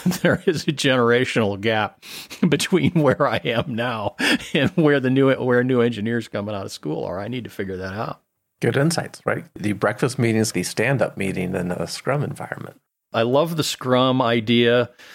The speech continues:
Speaker 1: We started doing that. I mentioned Belgium earlier. We would have these staff meetings where I, we called them stand-up meetings early on. This was ni-, this was probably learnings from my first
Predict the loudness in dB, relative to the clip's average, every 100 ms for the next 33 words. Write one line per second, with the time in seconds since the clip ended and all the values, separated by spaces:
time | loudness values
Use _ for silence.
0 | -2 0 2 2 2 2 2 4 4 4
1 | 2 0 0 0 0 -2 0 2 2 0
2 | 0 2 2 2 0 0 0 0 -2 -2
3 | -4 -2 0 2 0 0 0 0 -2 -4
4 | -2 -2 -2 -4 -4 -2 0 0 0 -2
5 | 0 0 2 0 0 0 0 -2 -2 -2
6 | -2 -2 -2 -2 -4 -4 -6 -6 -8 -10
7 | -10 -10 -8 -8 -8 -6 -6 -2 0 2
8 | 2 2 2 2 0 -2 -2 -2 0 -2
9 | -2 2 2 2 -8